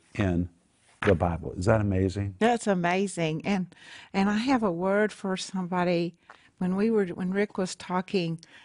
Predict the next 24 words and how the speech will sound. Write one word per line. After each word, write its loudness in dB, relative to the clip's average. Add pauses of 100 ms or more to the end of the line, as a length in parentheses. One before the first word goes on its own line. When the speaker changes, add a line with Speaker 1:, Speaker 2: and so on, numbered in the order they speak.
(160)
Speaker 2:
about 0 (540)
the 0
Holy 0
Spirit -2
as -2 (160)
glory -2 (300)
resting -2
upon -10
you, -10 (640)
and 2
you're 6
in 0
a, -4 (280)
a -4
situation 0 (220)
where 2
you're 2
standing 2
for -6
righteousness, -6 (420)
and -2
those 4
around 2
you -4